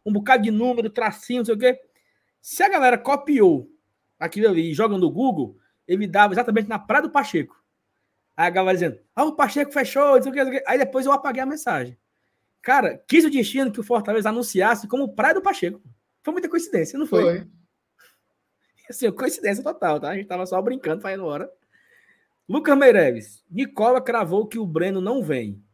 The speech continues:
Speaker 2: Oh, meu Deus do céu, Lucas.
Speaker 1: Além do Nicola, o próprio Paes falou também. O Paes deu uma entrevista, elogiou o jogador, disse que é muito interessante, mas que o Fortaleza não negocia com ele. Então, esqueçam a história de Breno Lopes, tá?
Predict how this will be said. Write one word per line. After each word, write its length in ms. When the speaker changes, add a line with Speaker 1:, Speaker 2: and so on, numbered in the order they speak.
Speaker 2:
Oh, 120
meu 180
Deus 180
do 60
céu, 360
Lucas. 340
Speaker 1:
Além 260
do 60
Nicola, 460
o 60
próprio 300
Paes 400
falou 260
também. 480
O 60
Paes 220
deu 100
uma 60
entrevista, 580
elogiou 420
o 40
jogador, 560
disse 180
que 80
é 40
muito 180
interessante, 520
mas 200
que 60
o 40
Fortaleza 540
não 340
negocia 400
com 180
ele. 180
Então, 320
esqueçam 580
a 100
história 360
de 100
Breno 300
Lopes, 340
tá? 180